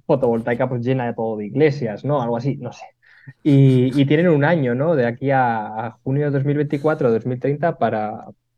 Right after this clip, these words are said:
aprobar el definitivo y ahora el que se ha, mm, el que se ha aprobado ahora, pues es un borrador que entra en consulta pública hasta el cuatro de septiembre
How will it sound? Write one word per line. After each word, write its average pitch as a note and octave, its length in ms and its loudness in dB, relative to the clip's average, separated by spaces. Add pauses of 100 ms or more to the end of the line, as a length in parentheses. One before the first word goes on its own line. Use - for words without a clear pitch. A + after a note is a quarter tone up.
(560)
aprobar A2+ 240 -2
el A#2+ 80 6
definitivo C3+ 580 8
y C#3+ 100 6
ahora A2+ 520 4 (160)
el C#3 160 -2
que A2+ 100 4
se A2+ 260 0
ha, A#2+ 300 6
mm, B2+ 400 0 (240)
el A#2+ 160 -10
que A#2+ 60 -8
se - 80 -8
ha - 20 -8
aprobado B2 300 4
ahora, B2+ 180 4
pues B2 140 -6
es - 80 -8
un B2 100 2
borrador B2+ 380 2
que A#2 80 -4
entra A#2 180 -4
en A2 80 -6
consulta A#2 500 -6
pública D3 440 0
hasta - 320 -8
el C3 180 -8
cuatro A#2+ 360 4
de B2 60 4
septiembre E3+ 720 4